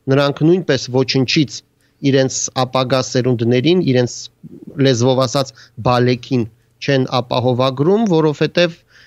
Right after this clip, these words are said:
ը, մ, համաշխարհային պատմության մեջ այնուամենայնիվ միշտ, ը, հիմնական դերակատարը պատերազմն էր, և, ը, երկրորդ աշխարհամարտից հետո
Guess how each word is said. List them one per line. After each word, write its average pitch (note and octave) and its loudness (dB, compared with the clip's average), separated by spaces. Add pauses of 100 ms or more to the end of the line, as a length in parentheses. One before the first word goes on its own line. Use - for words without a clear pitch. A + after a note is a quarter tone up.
(220)
ը, C3+ 4 (280)
մ, G#1+ -2 (500)
համաշխարհային D3+ 2
պատմության B2+ 0 (240)
մեջ E3+ 2 (960)
այնուամենայնիվ C#3 2
միշտ, C#3+ 2
ը, C3+ -2 (260)
հիմնական C3+ 0
դերակատարը B2+ 0
պատերազմն A#2+ -2
էր, G#3+ -2 (460)
և, C3+ 0
ը, C3+ 4 (560)
երկրորդ D3 2
աշխարհամարտից C3 0
հետո C3+ 0